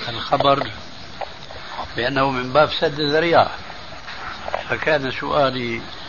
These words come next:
ما رأيكم معشر الحاضرين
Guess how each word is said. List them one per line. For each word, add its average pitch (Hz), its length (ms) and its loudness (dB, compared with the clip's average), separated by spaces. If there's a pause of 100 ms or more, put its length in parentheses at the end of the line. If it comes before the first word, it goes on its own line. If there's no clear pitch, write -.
(420)
ما 139 140 6
رأيكم 127 560 2 (1040)
معشر 123 500 4
الحاضرين 131 840 2